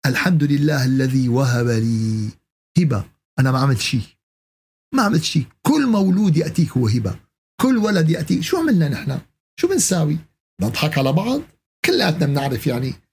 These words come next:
شو، شو، شو هذا اللي يجي ب-، ب-، اللي بي-، بيخلق هالإنسان وبيعمل هالإنسان وبيجيب.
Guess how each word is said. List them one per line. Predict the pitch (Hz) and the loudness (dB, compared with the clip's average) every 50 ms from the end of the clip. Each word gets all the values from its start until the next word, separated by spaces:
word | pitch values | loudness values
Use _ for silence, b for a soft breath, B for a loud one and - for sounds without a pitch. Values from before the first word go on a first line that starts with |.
| _ _ | _ _
شو، | _ - 151 151 | _ -2 0 0
شو، | 143 - - 156 143 - - | 0 0 0 0 -2 -2 -4
شو | - 160 - - - _ _ - - | -6 -8 -8 -8 -12 _ _ -2 0
هذا | 170 226 220 240 | 0 2 2 0
اللي | 233 233 220 | 0 0 0
يجي | 220 214 180 185 277 208 | 0 0 0 0 0 -2
ب-، | 165 - 180 180 190 185 - | -2 -2 -4 -4 -4 -4 -4
ب-، | - - 80 80 - 76 76 73 - - 50 50 - - - - - - _ _ _ _ _ - | -4 -4 -4 -4 -4 -4 -4 -6 -6 -6 -6 -6 -6 -8 -10 -10 -12 -16 _ _ _ _ _ 0
اللي | 147 151 151 151 | 2 2 2 2
بي-، | 151 180 165 - _ - | 0 0 -2 -6 _ 0
بيخلق | 156 165 - 160 165 156 - - | 0 0 2 2 0 0 0 0
هالإنسان | 143 156 - 160 117 - - 160 165 175 165 170 165 131 | 0 0 0 0 0 0 0 2 2 2 2 2 0 0
وبيعمل | 113 131 147 131 156 147 127 | 0 0 0 0 0 0 0
هالإنسان | 135 165 - 156 - - - 175 180 170 156 143 - - - - _ _ _ - | 0 0 0 0 0 0 0 2 2 2 0 0 -2 -8 -16 -20 _ _ _ 0
وبيجيب. | 117 120 113 139 180 156 | 2 2 4 2 2 0